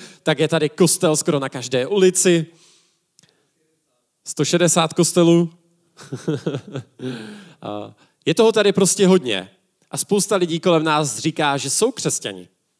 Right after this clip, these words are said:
Považují se za křesťani, hlásí se k církvi. Když půjdete třeba na studentskou bohoslužbu, tak tam je tisíc lidí, prostě ne padesát lidí, jak tady.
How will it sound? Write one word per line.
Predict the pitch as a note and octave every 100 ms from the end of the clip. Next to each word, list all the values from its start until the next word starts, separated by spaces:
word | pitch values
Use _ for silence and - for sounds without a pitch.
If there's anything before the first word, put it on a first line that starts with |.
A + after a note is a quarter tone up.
| _
Považují | - D3 D3 D3 C#3
se | D3
za | C#3
křesťani, | - D3 - C#3 B2+ B2+
hlásí | A2+ C3+ D3 E3+
se | -
k | D3+
církvi. | - C3+ B2+ A#2+ A#2 A2+ _ _ _ _ _ _ _ _ _ _
Když | C#3
půjdete | D3 F3 E3+ E3+
třeba | - E3+
na | D3+ D#3+
studentskou | G3+ E3+ D#3 F3
bohoslužbu, | D3+ E3+ - E3 B2+ D#3
tak | D#3 C3+ - - - -
tam | D#3 E3
je | C#3 B2 A2
tisíc | A3 F#3+ G#3 F3+
lidí, | F3 E3 C3+
prostě | - C3 - C#3+
ne | C#3 B2+ A2+
padesát | E3 E3 D#3+ D3
lidí, | C3 B2 A#2
jak | A2+ -
tady. | C#3 A2+ G2